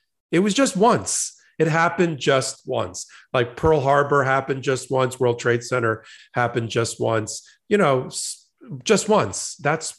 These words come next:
it's, it's mind-boggling that she keep, that we're, she's even able to find her way onto a primary ballot, let alone the possibility of getting elected.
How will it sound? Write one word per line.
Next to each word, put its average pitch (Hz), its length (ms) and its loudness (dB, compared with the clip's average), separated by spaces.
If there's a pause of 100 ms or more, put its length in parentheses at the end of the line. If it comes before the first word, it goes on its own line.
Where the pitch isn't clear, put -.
(240)
it's, 151 260 -6
it's 190 220 0
mind-boggling 175 800 2
that 131 200 -4
she 147 140 -12
keep, - 260 -14 (140)
that 151 320 -2
we're, - 160 -4 (220)
she's 180 200 2
even 202 340 0
able 190 320 4
to 131 200 -4 (460)
find 175 260 2
her 170 100 2
way 156 200 4
onto 151 460 0
a 110 60 0
primary 101 500 -4
ballot, 95 440 -4 (300)
let 131 100 2
alone 127 380 2
the - 80 -18 (100)
possibility 120 500 0
of 101 80 -6
getting 113 220 0
elected. 110 400 -2